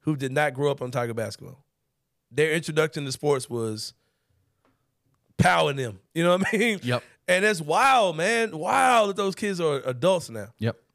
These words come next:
Speaker 1: And, and yeah, it's, it's wild stuff. And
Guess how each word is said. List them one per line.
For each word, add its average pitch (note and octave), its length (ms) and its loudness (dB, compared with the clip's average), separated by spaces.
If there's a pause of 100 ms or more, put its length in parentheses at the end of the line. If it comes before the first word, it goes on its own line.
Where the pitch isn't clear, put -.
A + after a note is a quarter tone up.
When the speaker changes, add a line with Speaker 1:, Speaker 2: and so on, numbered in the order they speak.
(340)
Speaker 1:
And, C#3+ 340 -2
and C#3 120 -4
yeah, D3+ 120 2
it's, E3 240 0
it's E3 180 -4
wild D#3 340 2
stuff. D3+ 440 -2
And B2 440 -4